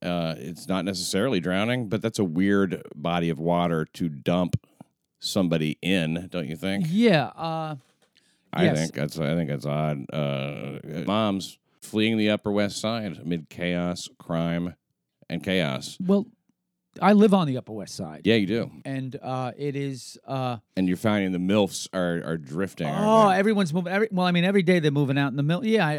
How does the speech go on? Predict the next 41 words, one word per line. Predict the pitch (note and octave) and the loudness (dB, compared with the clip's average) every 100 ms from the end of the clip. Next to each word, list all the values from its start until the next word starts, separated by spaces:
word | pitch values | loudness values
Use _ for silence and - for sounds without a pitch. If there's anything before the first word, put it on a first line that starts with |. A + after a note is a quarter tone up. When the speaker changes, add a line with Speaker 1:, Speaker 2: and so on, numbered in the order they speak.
| D3 | -6
Speaker 2:
I, | E3 E3+ | -10 -10
they, | G#3 | -10
they, | G3 G3 | -10 -10
but | F#3+ | -8
they're, | G#3+ G3 | -6 -4
they're | G#3 | -2
so | F#3+ - A3 | -4 -2 -2
defen-, | F3 F3+ F#3 | 0 -2 -4
I | - G#3 | -6 -4
was | A#3 G#3+ - | -2 -4 -4
on | F#3 F#3 | -4 -2
the | F3 | -2
way | D#3 D#3+ D3 | -2 -2 -2
here, | A#2 C#3 C3 | -2 0 0
and | B2 | 0
there | |
was | A#2+ A2+ | -2 -4
some | C3+ B2+ | -4 -2
milf, | B2+ A#2+ - | 0 -2 -4
and | B2+ | -6
I, | B2 A#2 | -4 -6
I | G#2+ | -6
s-, | A2+ - - | -8 -12 -10
I | B2+ | -8
got | B2+ B2+ | -4 -2
in | C3 | -4
the | C3 | -4
train, | - B2 B2 | -4 -4 -2
and | B2 | -2
I | B2 | -2
looked | A#2+ - | -4 -6
across, | C3+ B2 A#2 A#2 - | -8 -6 -4 -4 -8
and | A#2 | -12
she | - C3 | -8 -6
looked | C3 - | -6 -6
at | C3 | -8
me, | B2 B2 A#2+ A#2+ | -4 -4 -2 -4
and | A#2 G#2+ _ _ - _ _ _ _ - | -4 -8 _ _ -20 _ _ _ _ -6
I | D3 | -4
hate | C3 F3 A#3+ | 0 2 2
this | - C#3 - | -2 -8 -8